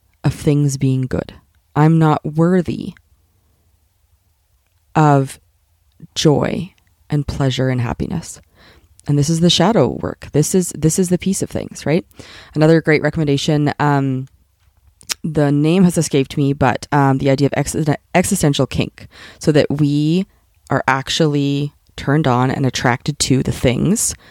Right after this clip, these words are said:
that do not serve us, right? And that's the shadowy piece of this, right?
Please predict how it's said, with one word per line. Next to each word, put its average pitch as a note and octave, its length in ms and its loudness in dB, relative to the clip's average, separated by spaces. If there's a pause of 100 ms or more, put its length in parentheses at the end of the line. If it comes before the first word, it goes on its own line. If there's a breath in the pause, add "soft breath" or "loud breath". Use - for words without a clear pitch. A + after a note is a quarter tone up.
(160 soft breath)
that C#3 160 0
do C3+ 100 4
not - 220 0
serve - 280 -2
us, - 280 -12 (400)
right? B2+ 240 0 (1300)
And C#3 100 2
that's C3+ 180 0
the F3 80 -2
shadowy F3 440 2
piece - 240 -6
of - 80 -6
this, - 360 -10 (320)
right? C#3 220 0